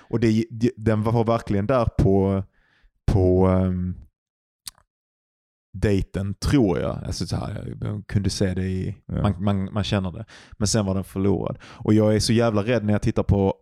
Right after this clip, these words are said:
Speaker 1: på, eller min bok, så är det ju alltid jag jobbar så mycket. Och sen när jag läser, eller när folk får läsa det och sånt,
Speaker 2: Ja.
Speaker 1: och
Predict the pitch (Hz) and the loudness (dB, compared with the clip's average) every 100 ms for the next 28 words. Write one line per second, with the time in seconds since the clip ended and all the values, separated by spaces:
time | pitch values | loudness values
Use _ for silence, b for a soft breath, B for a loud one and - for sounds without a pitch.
0 | - - 95 95 95 95 - 104 98 101 | -4 0 2 2 4 2 0 0 4 2
1 | - - 101 101 98 98 139 98 - - | 0 -6 2 2 2 2 2 0 -2 0
2 | 123 110 104 98 - 107 98 101 95 - | 4 4 4 2 2 2 4 2 2 0
3 | 98 101 - - - 101 98 104 123 107 | 0 0 0 -2 2 4 4 4 4 2
4 | 90 - 104 104 107 101 117 98 - 107 | 0 0 0 2 2 2 0 0 0 2
5 | 110 117 104 98 98 104 90 87 98 95 | 2 2 2 2 2 0 0 2 4 2